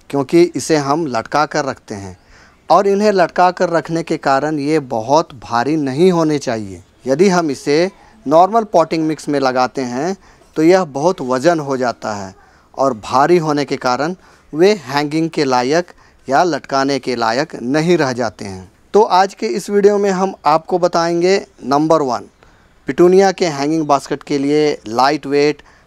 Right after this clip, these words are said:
हल्की फुल्की और nutritious soil mix कैसे तैयार करें। नंबर टू, पिटूनिया को hanging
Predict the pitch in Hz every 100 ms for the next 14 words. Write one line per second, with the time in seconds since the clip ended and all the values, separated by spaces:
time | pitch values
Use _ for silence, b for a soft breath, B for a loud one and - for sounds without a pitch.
0 | _ 175 190 - 220 226 196 - 208 -
1 | 139 127 139 147 180 175 190 180 - b
2 | b b - 147 143 143 185 - - _
3 | 131 127 170 - 170 170 165 170 175 180
4 | - - b b b - - 147 175 185
5 | 175 123 110 - b b b b - 180
6 | 220 226 226 - 147 127 143 175